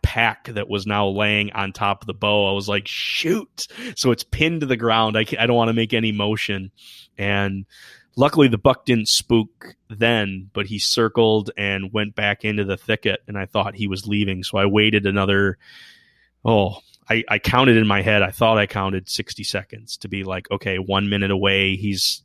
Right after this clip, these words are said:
he's gonna be gone." So I stand up, and as soon as I stand up, I hear that <sighs> way off in the distance that he had,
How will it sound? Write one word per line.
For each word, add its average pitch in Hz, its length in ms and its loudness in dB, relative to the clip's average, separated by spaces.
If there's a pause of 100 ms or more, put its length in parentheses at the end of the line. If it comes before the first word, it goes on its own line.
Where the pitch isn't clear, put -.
he's 101 160 -6
gonna 98 160 -4
be 98 80 -6
gone." 95 540 -2 (600)
So 110 220 2
I 101 420 2 (200)
stand 110 560 0
up, 104 340 2
and 101 120 -6
as 92 80 -6
soon 113 140 -4
as 101 100 -4
I 98 80 0
stand 98 400 -6
up, 95 200 -2
I 98 100 0
hear 104 200 0
that 98 240 2 (380)
<sighs> - 360 2 (360)
way 110 260 4
off 104 300 4
in 107 100 -2
the 107 100 -2
distance 101 540 -4
that 104 200 0 (140)
he 117 180 4
had, 107 160 2